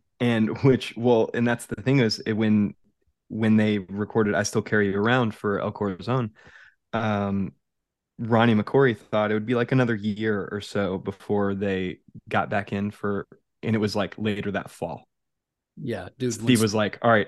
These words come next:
Speaker 1: I'm ready to go."
Speaker 2: when Steve's working, he's working, as we've seen,
Speaker 1: And
Speaker 2: right?
Speaker 1: and he worked for this one, man. He would show up on Tuesday nights at the station and where, um, Ronnie kinda held, like,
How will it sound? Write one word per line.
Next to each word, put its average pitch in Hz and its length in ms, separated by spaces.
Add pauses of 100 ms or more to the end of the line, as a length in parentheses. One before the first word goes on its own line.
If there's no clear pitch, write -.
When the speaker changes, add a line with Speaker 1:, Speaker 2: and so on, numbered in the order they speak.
Speaker 1:
I'm 110 120
ready 104 140
to 95 60
go." 90 180 (280)
Speaker 2:
when 127 140
Steve's 190 300
working, 147 360
he's 110 160
working, 110 440 (140)
as 120 200
we've 104 160
seen, 110 220
Speaker 1:
And 120 360
Speaker 2:
right? 101 220 (260)
Speaker 1:
and 127 180
he 170 280
worked 165 360
for - 140
this 107 180
one, 107 120
man. 110 180
He 127 260
would 139 140
show 127 300
up 143 180
on 120 160
Tuesday 123 400
nights 123 240
at - 60
the - 80
station 120 520
and 110 200
where, 107 340 (340)
um, 104 500 (280)
Ronnie 110 640
kinda 110 320
held, 104 360
like, 95 380